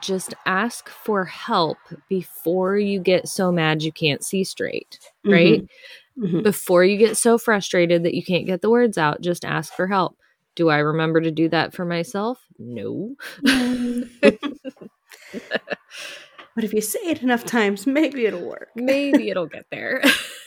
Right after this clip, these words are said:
Speaker 1: <laughs>
Speaker 2: Another strategy to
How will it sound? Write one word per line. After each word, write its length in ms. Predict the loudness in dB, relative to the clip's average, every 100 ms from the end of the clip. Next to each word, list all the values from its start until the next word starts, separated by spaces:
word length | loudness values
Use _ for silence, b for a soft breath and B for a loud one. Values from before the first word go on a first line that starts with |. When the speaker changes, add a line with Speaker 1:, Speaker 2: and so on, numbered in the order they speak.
| 0
Speaker 1:
<laughs> 80 | 2 2 -6 -8 _ -20 -20 _ _ _ _ B -12 -12 -18 _ b b b b b b
Speaker 2:
Another 280 | -4 -2 -2
strategy 840 | -4 -2 0 0 -2 -2 -2 -2 -6
to 460 | -6 -4 -2 -4